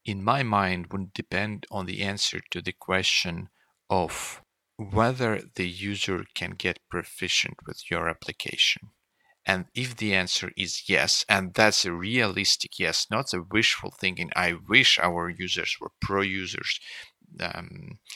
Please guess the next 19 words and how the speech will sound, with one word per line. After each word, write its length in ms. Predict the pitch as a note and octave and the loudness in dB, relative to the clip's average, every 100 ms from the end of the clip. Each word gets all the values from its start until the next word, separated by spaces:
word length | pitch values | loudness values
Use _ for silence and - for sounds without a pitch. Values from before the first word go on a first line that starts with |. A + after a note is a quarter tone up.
| - | -10
using 340 | G2+ F#2+ F#2+ F2+ | -4 -4 0 2
our 220 | F2 F2 | 4 2
application 640 | - F2+ E2 F2 - - F2 | -2 -4 -2 -2 -2 -4 -2
day 200 | F2+ F2 | 0 0
in 320 | - G2 F2 | -2 -6 -4
and 260 | F#2 E2+ | -6 -6
day 220 | F2 F2+ E2 | -4 -2 0
out." 320 | E2+ E2+ - _ - | 0 -2 -10 _ -18
But 160 | - - | -16 -6
if 260 | C#3+ - - | -4 -4 -4
realistically, 840 | C3 A#2 G#2+ - - - - - - - - _ - | -4 -2 0 0 -2 -10 -16 -16 -18 -18 -18 _ -4
as 220 | G#2 G2+ | -2 0
users 300 | A#2+ A2 F#2+ | 0 2 2
spend 380 | - F#2+ F#2 F2+ | 2 0 -2 -4
more 280 | G2 A2 A2+ | -2 0 0
time 380 | - G2+ G2 | 0 0 0
with 260 | F#2 F2 - | -6 -12 -6
your 180 | G2 F#2+ | -2 -2
application, 880 | - - - F#2+ - - - - | -4 -8 -6 -4 0 0 0 -6